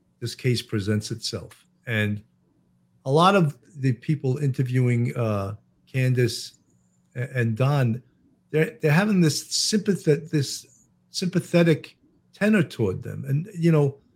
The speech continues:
this is a, a potential homicide investigation. It's,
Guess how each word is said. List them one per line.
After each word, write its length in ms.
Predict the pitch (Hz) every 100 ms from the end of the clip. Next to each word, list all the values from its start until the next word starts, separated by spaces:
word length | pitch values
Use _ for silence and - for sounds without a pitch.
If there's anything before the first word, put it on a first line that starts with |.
| _ _
this 180 | 220 214
is 140 | 254
a, 220 | 240 180 - _ _
a 60 | 156
potential 520 | - - 208 208 190
homicide 600 | 151 202 254 214 127 101
investigation. 800 | 98 101 104 - 101 98 - 90 _ _ _ _ _ _ -
It's, 180 | 160